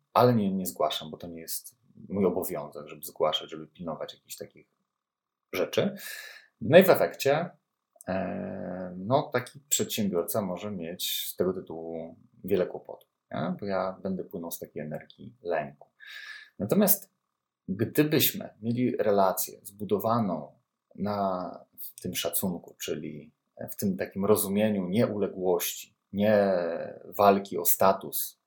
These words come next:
że ja jestem, wiesz, wysoko, wyżej od ciebie, czyli jestem szanowany, ty jesteś ni-, niżej ode mnie, czyli nie jesteś szanowany, tylko weszli w taki, e,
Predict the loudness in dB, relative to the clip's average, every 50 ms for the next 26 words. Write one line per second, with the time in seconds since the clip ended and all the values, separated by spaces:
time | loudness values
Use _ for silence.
0 | _ _ _ _ -12 -6 -4 0 0 0 0 0 -4 -8 -10 -14 -12 -12 -12 -12
1 | -12 -8 -4 0 4 6 6 6 4 2 0 0 2 2 0 -2 -6 -14 -16 -16
2 | -16 -16 -18 -20 -20 _ _ -2 4 6 6 6 6 2 0 -2 0 6 8 8
3 | 8 8 6 2 0 0 0 -2 -6 -8 -8 -6 -8 -8 -8 -8 -6 -4 -4 -2
4 | -2 -4 -2 0 2 2 2 2 0 -4 -4 -6 -8 -8 -8 -10 -10 -10 -10 -12
5 | -14 -12 -10 -8 -4 -4 -4 -4 -4 -4 -4 -4 -2 -2 -2 -2 -2 0 -2 -2
6 | -2 -4 -8 -12 -14 -18 -16 -14 -10 -4 -2 -2 -2 -2 -4 -8 -8 -6 -6 -6
7 | -6 -6 -6 -6 -6 -8 -10 -8 -2 0 0 0 0 -4 -8 -8 -8 -10 -12 -12
8 | -14 -12 -12 -14 -16 -20 -20 _ _ _ -20 -20 -16 -12 -12 -12 -12 -12